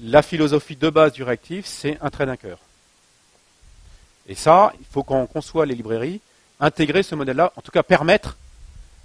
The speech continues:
de pouvoir le faire. C'est-à-dire si vous avez un, fra-, un truc qui a besoin d'un pool de trade, très bien, mais faites en sorte qu'on puisse le modifier, qu'on puisse lui fournir à la librairie, tiens,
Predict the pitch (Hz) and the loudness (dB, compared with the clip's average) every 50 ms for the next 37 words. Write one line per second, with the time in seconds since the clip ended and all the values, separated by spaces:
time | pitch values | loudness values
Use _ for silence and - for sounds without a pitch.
0 | - - - 127 127 - 147 160 165 160 170 160 - 160 143 131 117 - - 113 | -20 -12 -10 -10 -8 -2 2 2 4 4 4 2 0 0 0 0 -2 -4 -8 -8
1 | 117 - - - - 143 135 139 135 139 139 143 143 139 135 127 - - 147 139 | -8 -10 -10 -12 -14 -12 -6 -2 0 0 2 2 0 0 0 -2 -2 -4 -4 -4
2 | 127 - - - 156 151 - 135 113 120 123 117 127 135 131 120 110 - - 131 | -4 -6 -8 -10 -10 -6 -4 -4 -2 -2 -4 -6 -6 -6 -6 -6 -8 -10 -10 -12
3 | 120 120 - - 147 143 - - 113 123 165 190 214 214 - _ _ - 117 - | -12 -12 -10 -8 -8 -8 -6 -6 -6 -2 -2 0 -2 -2 -4 _ _ -14 -4 -2
4 | 151 143 - 143 135 - - 196 202 - - 131 - - 165 - - 139 139 139 | -2 -2 0 -2 -6 -4 -2 -2 -2 -2 -4 -6 -8 -8 -10 -10 -8 -8 -6 -6
5 | 131 139 - - - 139 - _ _ _ _ _ - - - 143 - - 131 - | -8 -10 -12 -16 -16 -16 -18 _ _ _ _ _ -20 -18 -18 -16 -14 -16 -14 -10
6 | - 156 143 160 185 175 147 127 120 123 120 139 147 - - 170 160 135 | -6 -4 -2 0 2 2 2 2 0 -2 -2 -2 -4 -2 0 0 0 0